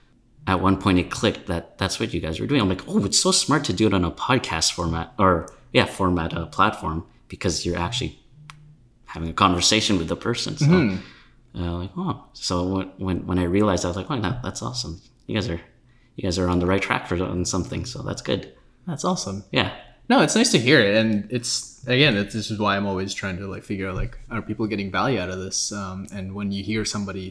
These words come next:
Speaker 2: talk to you and say, like, "Hey, I've been listening to your stuff," it's, it's very encouraging for sure.
Speaker 1: Absolutely.
Speaker 2: But the way that you spoke about that project, I think that's super cool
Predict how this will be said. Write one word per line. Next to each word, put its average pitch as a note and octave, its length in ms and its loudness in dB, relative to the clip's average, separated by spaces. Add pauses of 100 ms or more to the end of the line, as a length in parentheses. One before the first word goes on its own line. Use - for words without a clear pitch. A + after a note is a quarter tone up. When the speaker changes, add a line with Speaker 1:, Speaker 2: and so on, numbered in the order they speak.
Speaker 2:
talk - 360 -8
to - 120 -10
you F#2 240 -6
and F#2 180 -12
say, G2 440 -4
like, F#2 140 -8
"Hey, A#2 180 -2
I've G2+ 80 -4
been G2 120 -8
listening F#2+ 360 -8
to - 80 -12
your F#2 100 -4
stuff," A#2 300 -6
it's, - 520 -2
it's A#2+ 300 2
very B2 560 6
encouraging G2 640 -4
for - 120 -12
sure. G#2 360 -10 (100)
Speaker 1:
Absolutely. F2 520 -2
Speaker 2:
But F#2+ 460 -2 (1080)
the G#2+ 260 0
way C3+ 440 6
that B2+ 180 4
you A2 120 2
spoke A2+ 340 0
about G2 320 -4
that F#2 180 -6
project, G2 340 -2
I G2 40 -6
think B2 120 -2
that's A2+ 140 -2
super G#2 220 -2
cool G2 420 -8